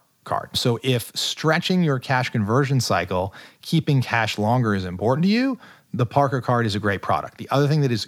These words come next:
critical to know about the Parker card is not personally guaranteed, which is important to know and a big thing that makes it different than the Spark card or any other small business card.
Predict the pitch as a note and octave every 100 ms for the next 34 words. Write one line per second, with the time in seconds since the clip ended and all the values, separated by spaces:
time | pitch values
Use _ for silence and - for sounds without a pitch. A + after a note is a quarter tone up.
0 | - - - F#3 F3 E3 D3 D3 C#3+ A2+
1 | - D3+ D#3+ E3+ F#3 F#3+ G#2+ F#2+ F#2+ G2+
2 | C3 C3+ - _ _ - A#2+ A#2 A2 G#2+
3 | - - G2+ F2+ F#2+ C#2 - - A2+ A#2+
4 | G#2 G#2+ - B2 G#2 A2+ G#2+ G2+ F#2+ F#2
5 | G2 F2+ G#2+ F#2 F#2 - F2 F#2 F2+ E2+
6 | - F2+ E2+ - F2+ F2+ F2+ F2 F2+ F#2+
7 | E2 E2+ E2 - F2+ - - - -